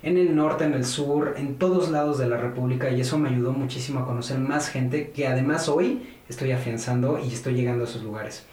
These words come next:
Entonces, fue muy interesante entrar a trabajar porque me abrió el panorama, pero aquí también veo un,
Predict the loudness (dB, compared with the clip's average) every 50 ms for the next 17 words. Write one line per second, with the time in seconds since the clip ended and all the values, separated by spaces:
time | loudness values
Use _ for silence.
0 | -20 -20 -18 -16 -14 -14 -14 -14 -16 -4 0 4 4 6 6 4 4 2 0 -4
1 | -10 -10 -2 2 4 4 6 6 4 4 4 4 2 2 2 2 0 2 2 4
2 | 4 4 4 4 2 2 2 4 4 2 0 0 -2 -2 0 0 2 2 2 0
3 | 0 0 0 0 0 -2 -2 -2 -2 0 0 0 0 2 2 2 0 2 2 2
4 | 2 2 2 2 2 2 2 2 2 2 0 -2 -2 -2 0 2 2 4 2 2
5 | 0 -2 -2 0 2 2 2 0 -2 -6 -4 -2 2 2 4 4 4 4 4 2
6 | 2 2 4 4 4 2 2 0 -4